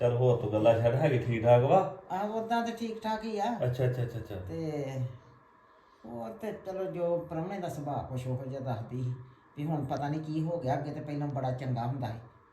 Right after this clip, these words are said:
Speaker 1: ਉਹ ਬੀਬੀ, ਦੱਸਾਂ ਕੀ ਗੱਲ ਵਾ?
Speaker 2: ਹੂੰ।
Speaker 1: ਇਹ ਜਿੰਨੇ ਰਿਸ਼ਤੇ ਸਾਰਿਆਂ ਨੂੰ ਵਾਹ ਵਾਹ ਇਹੋ ਹੀ ਵਾਗੀ ਆ ਸਾਰੇ ਪਾਸੇ।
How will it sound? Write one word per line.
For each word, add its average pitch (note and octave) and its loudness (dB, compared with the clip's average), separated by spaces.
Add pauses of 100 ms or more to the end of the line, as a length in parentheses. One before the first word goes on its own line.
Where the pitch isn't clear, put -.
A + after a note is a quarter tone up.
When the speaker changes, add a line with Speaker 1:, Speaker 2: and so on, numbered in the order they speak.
(200)
Speaker 1:
ਉਹ A#2+ -2
ਬੀਬੀ, G#2+ -2
ਦੱਸਾਂ G#2 -2
ਕੀ G2+ -4
ਗੱਲ G2 0
ਵਾ? F#2 -2 (220)
Speaker 2:
ਹੂੰ। D#3 -8 (580)
Speaker 1:
ਇਹ B2+ 2
ਜਿੰਨੇ G#2+ 0
ਰਿਸ਼ਤੇ A#2 2
ਸਾਰਿਆਂ A2 6
ਨੂੰ A2+ 0
ਵਾਹ G2+ 2
ਵਾਹ G#2 0
ਇਹੋ A2 2
ਹੀ - 0
ਵਾਗੀ F2+ 0
ਆ F2 0
ਸਾਰੇ F#2 0
ਪਾਸੇ। F2 -4